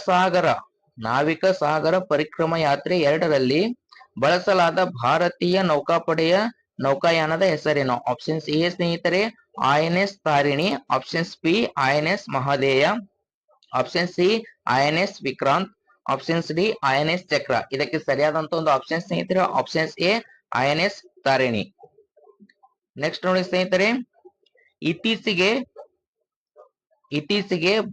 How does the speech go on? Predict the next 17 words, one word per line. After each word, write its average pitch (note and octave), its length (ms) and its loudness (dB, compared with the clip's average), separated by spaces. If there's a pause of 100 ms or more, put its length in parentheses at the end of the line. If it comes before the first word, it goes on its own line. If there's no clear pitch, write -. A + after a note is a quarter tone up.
ಭಾರತದ F#3 540 2 (120)
ಪ್ರಧಾನಮಂತ್ರಿಗಳು F3+ 920 2 (180)
ಯಾವ D3+ 200 4 (140)
ರಾಜ್ಯದಲ್ಲಿ E3+ 540 2 (340)
ಧರ್ತಿ C#3 420 -2 (280)
ಅಬ್ F#3 200 2 (880)
ಜನಜಾತೀಯ F#3 760 0 (160)
ಗ್ರಾಮ E3 300 2 (140)
ಉತ್ಕರ್ಷ - 480 -2 (380)
ಅಭಿಯಾನವನ್ನು D#3 760 2 (320)
ಪ್ರಾರಂಭಿಸಿದರು? C#3+ 760 0 (600)
ಇದಕ್ಕೆ D#3+ 300 -2 (380)
ಆಪ್ಷನ್ಸ್ F3 380 -4
ನೋಡಿ E3+ 220 0
ಸ್ನೇಹಿತರೆ, E3+ 360 -2 (160)
ಆಪ್ಷನ್ಸ್ D#3+ 340 -4 (220)
ಎ D3 40 4